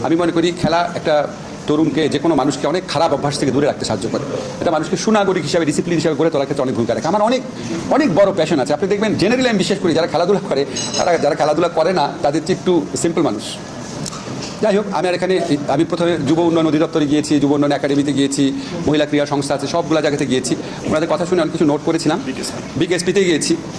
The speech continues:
কিছুই করতে পারিনি, ধরতে পারেন। এখানে আপনার একটা, আহ, গত সরকার আমলে মন্ত্রীর এক আত্মীয় একটা রেস্টুরেন্ট বানিয়ে দখল করে রেখেছিল, বিশাল বড় জায়গা, সেই জায়গাটা খালি করিয়েছি। সেখানে আমাদের কমন কম্পিটিশন হবে, অনেকগুলো ফেডারেশনের জন্য জায়গার ব্যবস্থা করা হয়েছে। কিছু কিছু ফেডারেশনকে আর্থিক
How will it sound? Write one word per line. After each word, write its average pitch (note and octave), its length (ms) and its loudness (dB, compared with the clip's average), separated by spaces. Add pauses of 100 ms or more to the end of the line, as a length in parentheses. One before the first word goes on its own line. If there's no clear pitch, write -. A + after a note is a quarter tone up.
(760)
কিছুই G3 220 2
করতে F#3+ 200 0
পারিনি, D#3 200 2
ধরতে C#3+ 220 0
পারেন। A#2+ 180 0 (600)
এখানে G3 200 0
আপনার F#3+ 200 0
একটা, F#3 240 2
আহ, - 420 -2 (520)
গত D3 160 0
সরকার E3+ 220 0
আমলে E3 200 2
মন্ত্রীর D#3 280 2
এক D3+ 100 2
আত্মীয় D#3 280 2
একটা D3 280 0 (340)
রেস্টুরেন্ট D3 280 0
বানিয়ে D3 200 2
দখল C3 160 0
করে D3 140 0
রেখেছিল, C#3+ 320 0 (120)
বিশাল E3 300 2
বড় D3 140 2
জায়গা, C#3 260 0 (340)
সেই C#3+ 120 2
জায়গাটা D3 200 0
খালি D#3 180 -2
করিয়েছি। D3+ 400 0 (380)
সেখানে D3+ 240 -2
আমাদের C#3 200 0 (120)
কমন C3+ 200 0
কম্পিটিশন C#3 380 0
হবে, D3+ 120 2
অনেকগুলো C3+ 240 2
ফেডারেশনের C3+ 360 0
জন্য C3+ 120 2
জায়গার A#2+ 240 0
ব্যবস্থা A2+ 240 -2
করা C3 160 0
হয়েছে। C3 260 -2 (960)
কিছু F#3 140 0
কিছু F#3+ 140 0
ফেডারেশনকে E3 380 0
আর্থিক D3 280 0